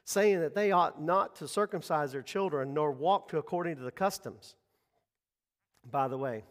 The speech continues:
that wasn't what Paul was teaching, but that's what they said they were teaching. Then look at verse twenty-two. "What then? The assembly must certainly meet, for there,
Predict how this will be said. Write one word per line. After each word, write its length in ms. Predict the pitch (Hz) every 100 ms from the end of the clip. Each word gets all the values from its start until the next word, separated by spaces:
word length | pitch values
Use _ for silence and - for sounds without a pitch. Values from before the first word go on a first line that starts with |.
| _ -
that 120 | 131
wasn't 240 | 131 139 113
what 140 | 107
Paul 200 | - 110
was 120 | 120
teaching, 340 | - 127 - 98 _ _ _ _ _ _ _ _
but 80 | 123
that's 180 | 139 -
what 100 | 135
they 60 |
said 260 | - - 185
they 120 | 139
were 80 | 104
teaching. 400 | - 101 - 127 - _ _ -
Then 100 | 143
look 80 |
at 40 | 151
verse 180 | 139 -
twenty-two. 520 | 139 123 - 147 110 - - -
"What 300 | - 185 151
then? 300 | 127 135 117
The 100 | 117
assembly 640 | 139 - 196 202 151 143 143 -
must 340 | 151 151 151 -
certainly 380 | 180 160 165
meet, 380 | 147 160 165 120 - _ - _
for 160 | - 143
there, 420 | 151 185 180 160